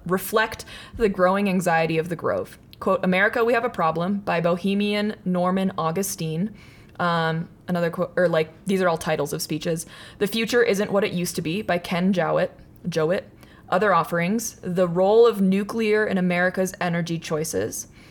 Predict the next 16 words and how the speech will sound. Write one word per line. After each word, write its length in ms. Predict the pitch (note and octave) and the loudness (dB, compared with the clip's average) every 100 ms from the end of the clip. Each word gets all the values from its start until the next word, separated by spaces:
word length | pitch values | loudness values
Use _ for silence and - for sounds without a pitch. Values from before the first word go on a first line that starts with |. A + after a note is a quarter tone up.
| - - - F#3 | -20 -20 -4 2
Always 380 | G3 A#3 A#3+ | 4 6 4
Present, 480 | - F#3+ F3 G3 A3 - | 2 0 0 0 -2 -2
The 100 | F3+ | 2
Role 240 | F3+ F#3 | 4 4
of 140 | F3 F3 | 2 -2
Religion 480 | F3 E3 F3+ G3+ | -2 -2 0 -2
on 120 | G3 F3 | 0 0
American 460 | E3+ D#3 D#3+ F#3+ | 2 0 0 -2
Politics. 760 | F#3 D#3 D3+ - - - - - - - - - | 0 0 0 -2 -4 -6 -12 -14 -20 -20 -20 -14
Past 400 | - G#3 A#3+ - | 0 2 2 2
Ideals, 600 | A#3 F#3+ F3 F3 F#3+ - | 0 0 0 0 0 -4
Future 440 | - - F#3 F3+ G3 | -10 -6 -6 -2 -4
Strategy 680 | - F3 D3+ D3+ D#3+ F3 - | -2 -2 0 -2 -4 -6 -6
by 120 | E3+ E3 | -4 -2
James 400 | E3 E3+ F#3 F3 | -2 0 0 0
Billington. 640 | D#3+ D3+ E3 F3 F#3+ | 0 0 -2 -4 -4